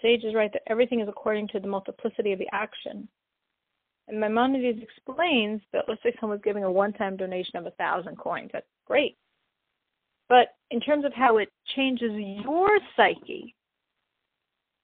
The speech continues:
giving those thousand coins one at a time has a far deeper effect on you.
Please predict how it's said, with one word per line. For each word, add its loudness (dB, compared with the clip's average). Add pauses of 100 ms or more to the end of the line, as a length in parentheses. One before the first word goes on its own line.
giving -4
those -4
thousand -2
coins -8
one -8
at -6
a -10 (220)
time -6
has -8
a -12
far -2
deeper -8
effect -10 (100)
on -10
you. -4